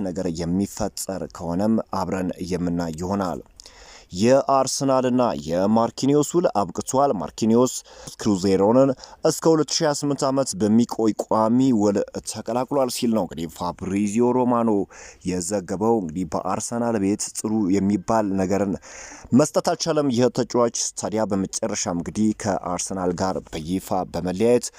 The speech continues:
ክሩዜሮንን መቀላቀሉን ፋብሪዚዮ ነው ያሳወቀው። ብራዚላዊው የመሃል ተከላካይ ገብርኤል ማጋሌሽ በአርሰናል እስከ ሁለት ሺ ሠላሳ የሚያቆየውን ኮንትራት ለመፈራረም ተስማምተዋል።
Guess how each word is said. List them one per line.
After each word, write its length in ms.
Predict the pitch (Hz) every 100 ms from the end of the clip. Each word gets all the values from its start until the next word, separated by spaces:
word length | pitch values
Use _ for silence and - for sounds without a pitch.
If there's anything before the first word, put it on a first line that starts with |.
| - - - - - _
ክሩዜሮንን 680 | - 165 139 135 120 117 123 - 110 90
መቀላቀሉን 880 | 98 107 - 120 113 110 107 117 110 -
ፋብሪዚዮ 760 | - 107 95 98 107 101 101 98
ነው 160 | 95 82
ያሳወቀው። 800 | 92 92 - 98 95 - 104 101 80
ብራዚላዊው 640 | - 135 147 135 139 135 127 87 73
የመሃል 480 | 82 110 120 127 123
ተከላካይ 600 | 110 123 123 117 113 117 92
ገብርኤል 400 | 101 92 127 104
ማጋሌሽ 460 | 104 127 143 156 - 90
በአርሰናል 880 | 107 117 - 113 120 - 123 147 147
እስከ 200 | 107 - -
ሁለት 260 | 101 98 -
ሺ 180 | 98
ሠላሳ 340 | 95 95 92 - 117 113
የሚያቆየውን 880 | 98 95 101 98 - 107 98 101 98
ኮንትራት 520 | - 98 98 - 92 -
ለመፈራረም 640 | 95 98 - 101 110 113
ተስማምተዋል። 640 | 117 110 123 113 123 90